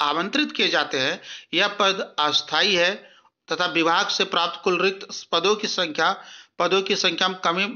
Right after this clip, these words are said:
वृद्धि की जा सकती है एवं उनमें आरक्षित पदों की संख्या निम्नानुसार है। अब देखिए, मैंने इसे अलग से आप लोगों को सिंप्लीफाई करके बता दिया हूँ, ठीक है। बिजनेस एडमिनिस्ट्रेशन में वन ट्वेंटी सेवन वैकेंसी सर्वाधिक यहाँ पर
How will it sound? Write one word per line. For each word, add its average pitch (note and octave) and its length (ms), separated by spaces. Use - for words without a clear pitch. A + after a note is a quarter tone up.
वृद्धि E3 340
की G3 180
जा F3+ 160
सकती D3+ 380
है D#3+ 200
एवं F#3+ 280
उनमें F#3 280
आरक्षित E3 580
पदों F3+ 200
की F3 140
संख्या D#3 460
निम्नानुसार E3+ 680
है। B2 200
अब E3+ 180
देखिए, E3 260
मैंने F3+ 260
इसे F3+ 640
अलग E3+ 240
से - 160
आप D#3+ 160
लोगों E3+ 200
को E3+ 100
सिंप्लीफाई E3 540
करके E3 380
बता D#3+ 300
दिया G3 200
हूँ, G3+ 360
ठीक E3 180
है। D3 280
बिजनेस F3 340
एडमिनिस्ट्रेशन F3 600
में F3+ 100
वन F#3 200
ट्वेंटी F#3 460
सेवन E3+ 300
वैकेंसी E3 460
सर्वाधिक D3 540
यहाँ C#3+ 120
पर G3 260